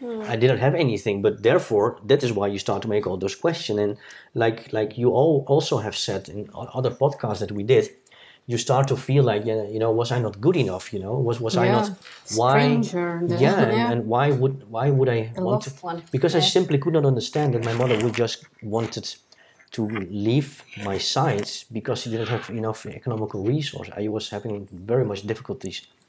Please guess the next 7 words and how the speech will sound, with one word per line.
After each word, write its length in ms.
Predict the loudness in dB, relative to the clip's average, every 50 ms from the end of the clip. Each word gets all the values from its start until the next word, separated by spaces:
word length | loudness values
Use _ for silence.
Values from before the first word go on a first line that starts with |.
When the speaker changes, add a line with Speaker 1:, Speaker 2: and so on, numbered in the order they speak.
| -18 -10 -8
Speaker 2:
understanding 560 | -6 -6 -6 -8 -8 -8 -6 -6 -4 -4 -4
and 80 | -4 -4
believing 380 | -4 -2 0 0 0 0 -2 -6
that. 180 | -8 -12 -12 -16 -20 -20 _ _ -20 -20 -20 -20 _ _ _
So 400 | -4 2 2 2 2 2 -4 -14 -20 _ _ _ _ _ _ _ _ _ _ _ _ _ _ _ _ _ _ _ _ _ _ -4 4
going 280 | 6 6 8 8 6 6
forward 460 | 6 6 8 8 8 6 4 2